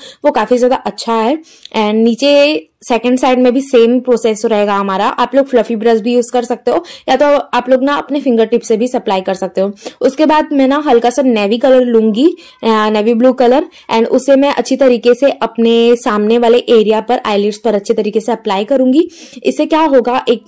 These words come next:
स्मोकी टाइप सा लुक आएगा but उतना ज्यादा स्मोकी आइज नहीं है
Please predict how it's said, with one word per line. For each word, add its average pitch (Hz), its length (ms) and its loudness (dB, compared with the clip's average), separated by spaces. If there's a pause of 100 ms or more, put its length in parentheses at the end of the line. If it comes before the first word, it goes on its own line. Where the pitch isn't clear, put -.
स्मोकी 254 440 0
टाइप 254 200 0
सा 285 160 -2
लुक 254 440 0
आएगा 226 280 0
but 233 180 0
उतना 247 280 0
ज्यादा 269 240 2 (100)
स्मोकी 254 480 2
आइज 277 280 -2
नहीं 254 320 2
है 294 160 -2